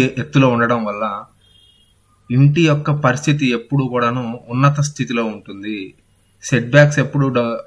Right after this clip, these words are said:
డౌన్లో ఉండి ఇల్లు ఎత్తులో ఉన్నప్పుడు యజమాని యొక్క ఆర్థిక స్థితి బాగుంటుంది. అంతే తప్పితే ఇంటికంటే చుట్టూరు ఉన్నటువంటి ఫ్లోరింగ్స్ హైట్ ఎక్కువ లేపుకొని పెట్టుకున్నారంటే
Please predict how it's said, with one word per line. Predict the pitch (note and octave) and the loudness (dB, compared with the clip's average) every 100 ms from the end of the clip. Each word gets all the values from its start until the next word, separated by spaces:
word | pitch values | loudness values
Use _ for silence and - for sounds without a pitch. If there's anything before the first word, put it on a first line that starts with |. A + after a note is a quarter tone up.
| - | -4
డౌన్లో | A2+ A#2+ C3 | 0 2 2
ఉండి | A#2+ A2+ A2+ G#2+ A2+ | 0 0 -2 -4 -6
ఇల్లు | A#2 B2+ | -4 -2
ఎత్తులో | B2 A2+ B2 A2+ | -2 -4 -6 -6
ఉన్నప్పుడు | G#2+ G#2 - A2+ A2 - _ _ _ | -8 -12 -10 -8 -10 -14 _ _ _
యజమాని | G#2+ A2 C#3+ C#3+ C#3 C3+ | -4 4 6 8 6 0
యొక్క | B2+ C#3 - | -4 -8 -2
ఆర్థిక | A2 A2+ C3 B2 | -2 -2 -4 -10
స్థితి | - C3+ B2+ | -10 -8 -4
బాగుంటుంది. | C3 A2+ A2+ A2 A2+ G#2+ | 0 2 0 -4 -6 -6
అంతే | G#2 C3 | -4 -4
తప్పితే | B2+ - - A#2+ A2 - - _ - | -6 -8 -6 -4 -4 -6 -14 _ -8
ఇంటికంటే | A#2 C3 D3+ D3 C#3 - | -2 0 0 2 2 2
చుట్టూరు | C#3+ C3 - C#3+ C#3 | -4 -4 0 2 2
ఉన్నటువంటి | B2+ B2 A#2 A2+ A#2 B2+ - _ | 2 -2 -2 -4 -4 -10 -12 _
ఫ్లోరింగ్స్ | - B2 B2 B2+ A#2 C3 | -8 0 2 2 -2 -4
హైట్ | A#2 A2+ A2+ | 0 0 -2
ఎక్కువ | A#2+ - | -4 -2
లేపుకొని | A#2 A2+ - A#2 | -2 -2 -4 -6
పెట్టుకున్నారంటే | A2 - A#2 A2 G#2 G2+ A#2+ | -6 -8 -6 -4 -4 -6 -6